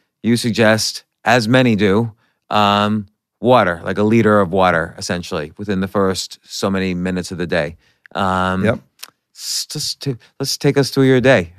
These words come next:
Speaker 2: Yeah, it doesn't take too much to actually start feeling the effects of mild dehydration. Just a couple pounds of water loss, and you're gonna lose at least one
Speaker 1: E-,
Speaker 2: pound overnight. Couple
Speaker 1: even
Speaker 2: pound-
Speaker 1: talking about it, I have to drink water.
Speaker 2: Yeah, exactly. I just drank some myself.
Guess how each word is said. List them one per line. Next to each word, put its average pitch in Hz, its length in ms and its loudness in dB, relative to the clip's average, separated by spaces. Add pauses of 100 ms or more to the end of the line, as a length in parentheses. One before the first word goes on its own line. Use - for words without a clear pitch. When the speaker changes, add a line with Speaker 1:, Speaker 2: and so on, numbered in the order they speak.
Speaker 2:
Yeah, 170 240 2
it 107 80 0
doesn't 160 300 2
take 139 240 0
too 127 120 2
much 95 300 0
to 101 140 0
actually 98 340 0
start 95 320 0
feeling 101 300 2
the 98 60 4
effects 90 320 0
of 95 60 0
mild 87 280 0
dehydration. 90 800 -4
Just 123 200 0
a 117 60 2
couple 110 260 0
pounds 98 340 2
of 95 60 0
water 90 300 4
loss, 127 320 0
and 101 100 2
you're 101 100 4
gonna 107 140 6
lose 113 220 6
at 98 80 2
least 123 260 4
one 98 160 4
Speaker 1:
E-, 87 40 2
Speaker 2:
pound 98 260 2
overnight. 90 480 0
Couple - 220 4
Speaker 1:
even 143 80 2
Speaker 2:
pound- 120 100 4
Speaker 1:
talking 127 240 4
about 101 240 4
it, - 20 4
I 98 40 2
have 101 160 0
to 98 60 -6
drink 92 200 -4
water. 90 160 4
Speaker 2:
Yeah, 131 140 6
exactly. 123 420 4
I 127 80 6
just 123 160 2
drank 117 200 4
some 107 120 0
myself. 101 380 2